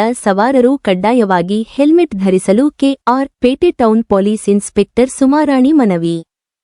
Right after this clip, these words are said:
ತಾಲೂಕಿನ ದ್ವಿಚಕ್ರ ವಾಹನ ಸವಾರರು ಕಡ್ಡಾಯವಾಗಿ ಹೆಲ್ಮೆಟ್ ಧರಿಸಿ ವಾಹನ ಚಾಲನೆ ಮಾಡಬೇಕು.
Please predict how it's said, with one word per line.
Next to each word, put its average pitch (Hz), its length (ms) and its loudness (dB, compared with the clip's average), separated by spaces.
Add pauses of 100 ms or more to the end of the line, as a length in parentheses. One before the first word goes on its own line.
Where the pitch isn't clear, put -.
(400)
ತಾಲೂಕಿನ 330 540 2 (200)
ದ್ವಿಚಕ್ರ 240 480 -2
ವಾಹನ 208 400 0 (180)
ಸವಾರರು 185 520 0
ಕಡ್ಡಾಯವಾಗಿ 254 1000 0
ಹೆಲ್ಮೆಟ್ 302 420 0
ಧರಿಸಿ 208 480 0
ವಾಹನ 254 520 0
ಚಾಲನೆ 233 460 0
ಮಾಡಬೇಕು. 185 640 0